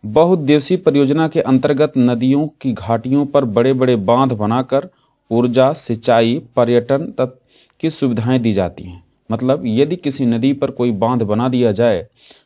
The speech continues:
तो उससे हमें विद्युत ऊर्जा मिलेगी, सिंचाई के लिए नहरें मिलेंगी और वहाँ पर कुछ, अ, झीलें बनाई जाएंगी,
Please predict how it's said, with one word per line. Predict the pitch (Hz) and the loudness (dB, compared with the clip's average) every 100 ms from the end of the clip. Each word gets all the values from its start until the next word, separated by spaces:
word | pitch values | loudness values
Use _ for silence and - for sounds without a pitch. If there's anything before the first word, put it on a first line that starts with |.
| _ | _
तो | 139 | -4
उससे | 143 143 160 151 202 _ _ _ - | -4 -2 2 2 0 _ _ _ -4
हमें | 120 123 117 113 - - | 0 2 0 -2 -16 -10
विद्युत | 107 113 110 131 | -2 0 2 0
ऊर्जा | 135 131 139 | 2 2 2
मिलेगी, | 135 135 127 165 214 _ | 4 4 2 -2 -8 _
सिंचाई | - 117 127 123 | -8 0 2 2
के | |
लिए | 123 | 2
नहरें | 113 110 110 127 | 2 2 2 2
मिलेंगी | 135 135 131 147 - _ _ - | 2 2 2 0 -6 _ _ -2
और | 120 | 0
वहाँ | 127 135 165 | 2 0 -2
पर | 160 151 - - _ _ - | 2 0 0 -14 _ _ -2
कुछ, | 135 131 127 | 0 0 2
अ, | 113 107 101 - _ _ _ _ _ _ - | 4 4 2 -2 _ _ _ _ _ _ -18
झीलें | 113 104 110 120 131 | -14 -6 -2 2 2
बनाई | 139 135 135 | 2 0 0
जाएंगी, | 135 135 135 135 | 2 2 0 -2